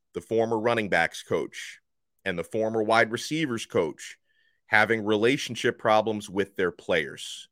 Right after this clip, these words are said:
And some of these coaches having relationship problems with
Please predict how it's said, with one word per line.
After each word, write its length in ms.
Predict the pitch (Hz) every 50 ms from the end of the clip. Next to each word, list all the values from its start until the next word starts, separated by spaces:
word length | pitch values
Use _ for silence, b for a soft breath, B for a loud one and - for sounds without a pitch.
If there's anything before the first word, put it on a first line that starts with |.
| _ _ _ _ _ _ _ - -
And 340 | 101 95 90 85 82 85 -
some 220 | - - 127 117
of 60 | 117
these 180 | 104 101 98 -
coaches 380 | - 107 92 92 - 92 82 -
having 360 | 101 90 87 85 82 80 82 87
relationship 580 | 92 92 90 87 82 - 85 - - 87 -
problems 340 | - 90 80 78 78 80 78
with 140 | 80 78